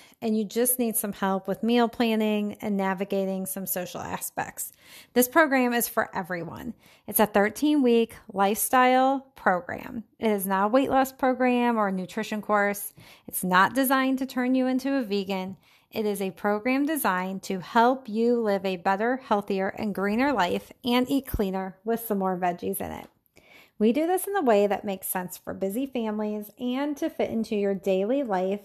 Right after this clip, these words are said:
to help you succeed at it. We have added some great features to our program. We're so excited about this relaunch. You will get all thirteen modules with weekly doable action steps,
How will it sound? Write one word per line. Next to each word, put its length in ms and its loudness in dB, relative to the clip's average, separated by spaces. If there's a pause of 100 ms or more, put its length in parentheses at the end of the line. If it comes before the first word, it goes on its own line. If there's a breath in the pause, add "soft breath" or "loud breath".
(140)
to 100 -2
help 240 -2
you 80 0
succeed 460 -6
at 200 -8
it. 160 -12 (540 soft breath)
We 140 2
have 160 -2
added 420 0
some 220 -6
great 400 -4
features 460 -6
to 100 -6
our 120 0
program. 640 -4 (180)
We're 140 -4
so 320 0
excited 320 0
about 220 -2
this 160 -6
relaunch. 580 -10 (500 soft breath)
You 260 4
will 160 4
get 360 4
all 220 8
thirteen 420 -4
modules 480 -6
with 180 -6
weekly 540 -4
doable 560 0
action 380 -4
steps, 480 -4